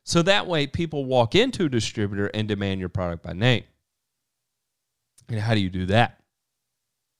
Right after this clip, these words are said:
Well, you have to do that through branding.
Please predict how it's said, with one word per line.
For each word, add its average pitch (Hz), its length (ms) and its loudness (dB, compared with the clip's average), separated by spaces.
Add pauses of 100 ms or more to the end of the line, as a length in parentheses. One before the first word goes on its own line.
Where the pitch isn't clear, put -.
(800)
Well, 139 160 4
you 143 120 2
have 127 120 0
to - 80 -8
do 120 120 0
that 110 160 2
through 95 140 -6
branding. 104 520 -2